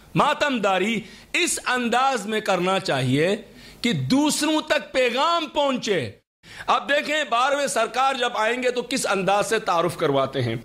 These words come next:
रिवायत है, फरमाते हैं, बारहवें सरकार पांच अंदाज में अपना तारुफ करवाएंगे। पूरी दुनिया, आलम का लफ्ज इस्तेमाल किया। आलम अरबी जबान में आसमान और जमीन दोनों के लिए इस्तेमाल होता है,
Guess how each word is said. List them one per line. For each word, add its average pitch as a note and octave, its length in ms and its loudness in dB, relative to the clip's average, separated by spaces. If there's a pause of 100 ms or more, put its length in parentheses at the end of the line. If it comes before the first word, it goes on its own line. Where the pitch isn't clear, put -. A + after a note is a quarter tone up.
रिवायत A#3 480 0
है, A3 80 -2
फरमाते B3 540 0
हैं, C4+ 160 0
बारहवें C4 340 2
सरकार A#3+ 520 0
पांच D#4 720 -2 (360)
अंदाज G#3 460 0
में G#3 120 -2
अपना G3 220 0
तारुफ D#3+ 300 0
करवाएंगे। C3 560 2
पूरी E4 640 2
दुनिया, C4+ 340 0
आलम B3 580 0
का B3+ 140 -2
लफ्ज F#3+ 260 -2
इस्तेमाल D3+ 440 -2
किया। C3+ 200 0
आलम C4 640 0 (460)
अरबी A#3+ 320 0
जबान B3 440 2
में B3 260 -2
आसमान A#3 480 0
और C#4 100 0
जमीन A#3 360 0
दोनों A#3+ 260 2
के G#3 100 -2
लिए F3+ 80 0
इस्तेमाल C#3 340 0
होता G#2 240 -2
है, G2 180 -2